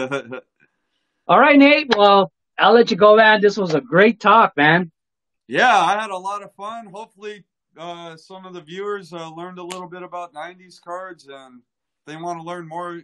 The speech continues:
Speaker 2: they could always watch, uh, my channel or any, any of us other nineties collectors out there.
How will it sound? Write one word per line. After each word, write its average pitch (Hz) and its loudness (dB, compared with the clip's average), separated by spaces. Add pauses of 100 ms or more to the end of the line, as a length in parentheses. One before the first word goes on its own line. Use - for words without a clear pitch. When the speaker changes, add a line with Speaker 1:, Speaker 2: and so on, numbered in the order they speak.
(100)
Speaker 2:
they 147 -20
could 156 -20
always 156 -18
watch, 160 -16
uh, 147 -14
my 143 -12
channel 165 -14
or 127 -16
any, 147 -14
any 151 -14
of 143 -16
us 139 -12
other 156 -16
nineties 131 -16
collectors 131 -14
out 131 -10
there. 131 -14